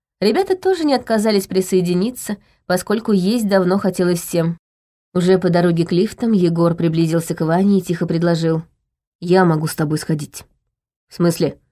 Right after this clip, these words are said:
ночью в Шамовскую? Магией владею ничуть не хуже Нева, в чём-то даже лучше, так что со мной тебя не поймают». Ваня скептически покосился на него.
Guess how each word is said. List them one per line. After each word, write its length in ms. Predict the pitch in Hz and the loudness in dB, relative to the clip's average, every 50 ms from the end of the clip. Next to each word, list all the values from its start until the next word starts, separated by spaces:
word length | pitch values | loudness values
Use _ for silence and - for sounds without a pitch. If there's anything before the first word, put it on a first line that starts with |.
| _ _ _ | _ _ _
ночью 360 | 190 196 190 170 - - 151 | 0 2 2 2 0 -2 -6
в 60 | 143 | -4
Шамовскую? 560 | - - 185 165 160 143 - - - - 143 - _ _ _ _ _ _ _ _ _ _ _ | -2 0 0 0 0 -2 -4 -10 -12 -14 -14 -14 _ _ _ _ _ _ _ _ _ _ _
Магией 400 | - - 247 226 208 180 196 185 | -6 -4 -2 0 2 4 4 4
владею 480 | 175 180 180 180 175 190 214 208 185 | 4 4 4 2 2 2 2 4 4
ничуть 380 | 180 180 170 - - 233 214 - | 4 2 0 -2 -4 -8 -6 -4
не 80 | 185 170 | -4 -4
хуже 300 | - - 175 170 175 175 | -2 -2 -2 0 0 2
Нева, 400 | 180 214 220 190 143 - 127 127 _ _ _ _ _ _ | 2 2 0 0 -2 -4 -6 -10 _ _ _ _ _ _
в 80 | _ - | _ -10
чём-то 280 | - 370 277 214 180 | -6 -4 -2 -2 0
даже 240 | 160 160 160 160 185 | 0 0 0 2 2
лучше, 460 | 220 254 285 302 - - - - 262 - _ _ _ _ _ _ _ _ | 2 2 0 -2 -4 -8 -12 -12 -12 -14 _ _ _ _ _ _ _ _
так 220 | - 233 254 254 | -4 -4 -2 -4
что 160 | - - - 254 | -4 -6 -6 -6
со 220 | 254 - 247 233 | -4 -2 -2 0
мной 260 | 233 233 247 254 254 | 0 2 0 0 0
тебя 240 | 247 - 170 170 185 | -2 -2 0 2 2
не 140 | 180 175 170 | 2 2 2
поймают». 540 | 180 175 180 185 196 185 151 - - - - _ _ _ _ _ _ _ _ _ _ | 2 2 2 2 2 0 -2 -4 -8 -16 -20 _ _ _ _ _ _ _ _ _ _
Ваня 380 | - 160 160 160 175 202 226 240 | -4 0 2 2 4 4 2 0
скептически 680 | 233 - - 220 - - - 202 - 214 - - - 208 | -2 -4 -6 -6 -6 -4 -6 -6 -6 -8 -8 -6 -6 -6
покосился 600 | 190 190 - 214 214 - - 156 151 - - 160 | -6 -4 -4 -4 -4 -2 -2 -4 -2 -2 -2 0
на 60 | 165 | 2
него. 360 | 165 165 165 160 160 165 | 2 2 2 0 0 -2